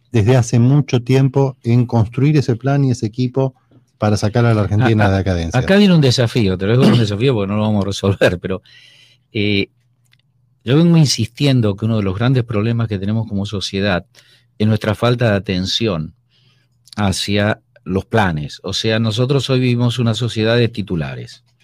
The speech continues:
Speaker 2: ¿Mm?
Speaker 1: Exactamente.
Speaker 2: Porque esos titulares, como decía, te voy a llenar la heladera,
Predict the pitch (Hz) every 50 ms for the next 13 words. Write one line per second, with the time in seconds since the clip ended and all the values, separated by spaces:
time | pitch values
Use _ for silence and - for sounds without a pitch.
0 | _ _ _ _ _ _ _ _ - 95 123 170 175 143 120 - 123 107 98 90
1 | 90 - 101 - 104 101 117 143 143 - 131 120 - 123 113 117 117 127 143 131
2 | 120 113 110 113 113 107 - - 101 92 85 92 101 110 107 110 104 107 107 104
3 | 101 104 107 123 135 131 123 117 107 107 104 101 101 98 98 95 95 92